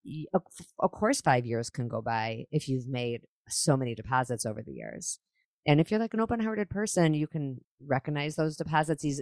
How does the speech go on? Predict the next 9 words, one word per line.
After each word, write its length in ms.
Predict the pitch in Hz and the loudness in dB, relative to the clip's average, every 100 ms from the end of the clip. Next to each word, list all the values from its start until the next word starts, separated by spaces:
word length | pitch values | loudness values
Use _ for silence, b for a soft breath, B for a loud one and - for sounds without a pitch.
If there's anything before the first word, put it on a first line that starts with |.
| - | -2
even 240 | 165 143 | 0 2
if 60 | 147 | 2
they 100 | 147 | 2
happened 360 | 139 127 151 | 4 2 2
a 60 | 139 | 0
long 200 | 123 135 | 0 0
time 240 | 139 135 | 0 0
ago. 320 | 160 196 214 220 b b b | 4 4 4 2 b b b
And 460 | 175 170 165 160 | 8 10 10 6